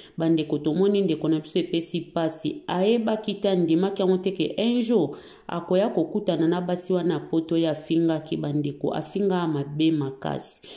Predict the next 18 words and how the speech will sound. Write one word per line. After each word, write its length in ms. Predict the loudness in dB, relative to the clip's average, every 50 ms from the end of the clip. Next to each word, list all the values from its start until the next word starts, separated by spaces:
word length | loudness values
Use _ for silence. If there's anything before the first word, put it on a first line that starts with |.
| -16 -18 -20 -16 _
Afingaka 800 | -10 -10 -8 -10 -6 -2 0 2 4 4 4 2 0 0 -2 -2
vraiment 360 | 0 2 2 2 4 2 2 0
basi 340 | 0 0 0 0 0 -2
ya 60 | -2 -2
poto 380 | 0 0 0 0 2 0 0
mabe 380 | 2 2 0 0 0 0 0 2
makasi, 720 | 2 0 -2 -4 -4 -4 -2 -2 -2 -2 -2 -2 -2 0 -2
epesaki 540 | -4 -2 -2 -2 -2 -2 -4 -4 -4 -4 -6
pasi, 720 | -6 -10 -6 -2 0 0 0 -2 -2 -6 -4 -4 -4 -6 -8 -14 -18 -20 -20 -16 -8
afingaka 680 | -4 -4 -4 -4 -2 0 2 4 4 4 4 2 2 2
mabe 380 | 2 2 0 0 0 0 0
bandeko 480 | 0 0 0 0 0 0 -2 -2 -2 0
na 160 | 0 0 0
nga. 240 | 0 -2 -2 -2 -2
Yango 500 | 0 0 2 2 4 4 4 4 4 4
tokotika 720 | 2 0 2 4 4 4 4 4 0 -2 0 0 0 -2
boye 280 | 0 0 0 2 2 0
te, 360 | 0 0 2 2 2 2